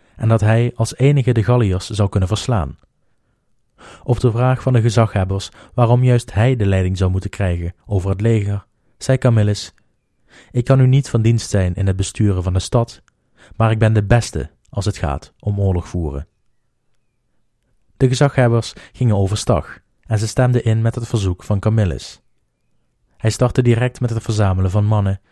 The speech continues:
die hij bewapende. De verkenners waren enkele groepen Galliërs tegengekomen die de landen rond Rome plunderden op zoek naar voedsel.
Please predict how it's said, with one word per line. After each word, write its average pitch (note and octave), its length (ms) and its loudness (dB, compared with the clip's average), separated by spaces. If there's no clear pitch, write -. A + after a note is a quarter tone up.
die A#2+ 120 0
hij A#2 100 4
bewapende. G2 680 0
De B2+ 100 0
verkenners B2+ 560 0
waren A#2 280 2
enkele A2+ 300 2
groepen G#2 280 -2
Galliërs B2 380 2
tegengekomen F2+ 840 -4
die B2 120 2
de B2 60 2
landen C3 320 2
rond A2+ 220 2
Rome F#2+ 280 0
plunderden A#2+ 520 0
op - 160 -10
zoek - 180 -2
naar G#2 120 0
voedsel. F#2+ 500 -6